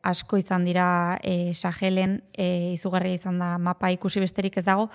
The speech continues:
eta hor antzekotasun bat dutena izan da, ba hori, azkenean elite horren aurka agertu direla, direla herritarrak ere bai. Eta kasu honetan, ba, estatu kolpea babestu dutela herritarrek, zergaitik, ba, azkenean, e,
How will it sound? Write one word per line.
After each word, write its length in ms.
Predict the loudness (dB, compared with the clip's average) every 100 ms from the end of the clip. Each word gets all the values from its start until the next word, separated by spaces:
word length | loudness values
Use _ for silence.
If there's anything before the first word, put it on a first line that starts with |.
| -12 -18 -16 -18 -2
eta 300 | 2 4 6
hor 220 | 6 2 0
antzekotasun 800 | -2 0 2 4 4 4 4 6
bat 180 | 6 6
dutena 480 | 2 4 4 2 2
izan 320 | 0 2 4
da, 140 | 6 4 2
ba 140 | 4 6 6
hori, 160 | 4
azkenean 460 | 2 0 2 2 0 -4 -20 2
elite 340 | 4 6 6 4
horren 240 | 4 4
aurka 300 | 4 4 2
agertu 260 | 2 2 4
direla, 300 | 4 4 2
direla 420 | 0 2 4 2 2
herritarrak 580 | 2 2 4 2 2 -2
ere 160 | -2 -2
bai. 140 | -2 -4 -12 -20 -6
Eta 520 | 4 4 6 4 4 2
kasu 240 | 2 4
honetan, 320 | 4 6 6
ba, 220 | 6 4 2
estatu 300 | 0 2 2
kolpea 280 | 2 4 4
babestu 480 | 4 4 2 0 -2
dutela 300 | 2 2 2
herritarrek, 400 | 2 0 0 0
zergaitik, 520 | 2 4 4 4 4 4
ba, 80 | 2
azkenean, 480 | 4 4 4 2 -2 -14 -20 0
e, 480 | 4 6 8 6